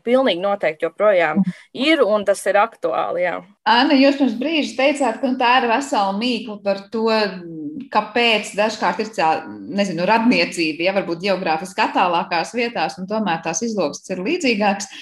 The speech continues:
Speaker 2: Cik daudz valodniekiem tad kopā ar citu zinātņu nozaru pārstāvjiem ir izdevies atminēt tās mīklas, un vai daudz tur joprojām ir nezināmā? Nu, kāpēc varbūt salīdzinoši teritorijā, kas nav gluži vienai otru blakus,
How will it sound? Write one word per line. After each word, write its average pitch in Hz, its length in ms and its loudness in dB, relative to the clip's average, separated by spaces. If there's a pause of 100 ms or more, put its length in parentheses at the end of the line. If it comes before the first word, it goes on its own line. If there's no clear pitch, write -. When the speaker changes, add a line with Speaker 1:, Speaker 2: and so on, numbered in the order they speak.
(260)
Speaker 2:
Cik 349 320 2
daudz 359 320 6
valodniekiem 214 840 2 (400)
tad - 180 -8
kopā 175 300 0
ar - 80 -8
citu 269 180 -4 (240)
zinātņu 233 400 4
nozaru 240 320 2
pārstāvjiem 233 540 0 (100)
ir 294 140 0
izdevies 180 500 -2
atminēt 160 560 -2
tās 123 240 -6
mīklas, 180 400 -10
un 170 80 -6
vai 170 140 -2
daudz 208 340 2
tur 190 160 -6
joprojām 175 560 0
ir 165 160 -4
nezināmā? 156 640 -2
Nu, 160 100 -10
kāpēc 220 540 0
varbūt 175 320 -6
salīdzinoši 170 500 -4
teritorijā, 160 560 -2
kas - 160 -16
nav 254 240 2
gluži 175 320 -4
vienai 160 400 -2
otru 190 240 -8
blakus, 277 480 -2